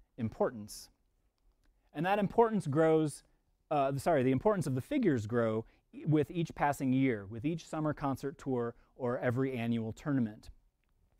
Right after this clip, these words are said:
With new presentation or interaction with these images, the subjects and memories become more ingrained in my mind, and I start to develop a relationship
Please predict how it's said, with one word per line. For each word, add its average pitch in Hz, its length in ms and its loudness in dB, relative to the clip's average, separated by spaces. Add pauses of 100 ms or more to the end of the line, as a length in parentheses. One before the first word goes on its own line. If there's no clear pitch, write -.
(100)
With 139 120 -4
new 156 220 2
presentation 160 680 -2
or 139 80 -2
interaction 131 520 0
with 123 100 0
these 117 180 0
images, 117 480 -2 (240)
the 127 60 -12
subjects 151 480 0
and 123 160 -2
memories 127 340 0
become 110 300 -8
more 113 300 0
ingrained 110 500 -4 (220)
in 117 120 -2
my 123 220 2
mind, 92 440 -2 (220)
and 120 80 -10
I 120 120 -2
start 117 280 -6
to 113 80 -12
develop 110 440 -2
a 107 40 -8
relationship 107 800 -8